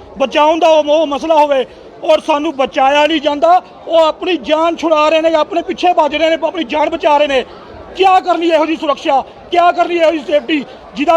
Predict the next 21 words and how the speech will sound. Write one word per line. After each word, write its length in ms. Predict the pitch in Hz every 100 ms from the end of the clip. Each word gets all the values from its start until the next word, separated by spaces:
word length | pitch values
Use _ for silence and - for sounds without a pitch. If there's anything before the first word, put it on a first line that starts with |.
| 320
ਪਰਿਵਾਰ 440 | 311 311 302 320 311
ਵਿਗੜਦਾ, 400 | 294 302 302 311
ਜਿਹਦਾ 220 | 320 320
ਪਰਿਵਾਰ 480 | 320 302 311 330 349
ਖਰਾਬ 320 | 330 320 320
ਹੁੰਦਾ 200 | 311 311
ਹੈ? 120 | 302 - - - 269
ਅੱਜ 120 | 285
ਉਹ 60 | 320
ਗੋਰੇ 280 | 240 294 302
ਥਾਪਰ 360 | 302 294 320 320
ਦੇ 80 |
ਪਰਿਵਾਰ 420 | 294 311 285 294 294
ਨੂੰ 100 | 311
ਪੁੱਛੋ 400 | 294 - 320 294 - - -
ਕਿ 80 | 359
ਉੱਤੇ 300 | 330 349 349
ਕੀ 260 | 349 392
ਬੀਤਰੀ 360 | 370 359 359 349
ਹੋਣੀ 260 | 320 320 330
ਹੈ, 180 | 302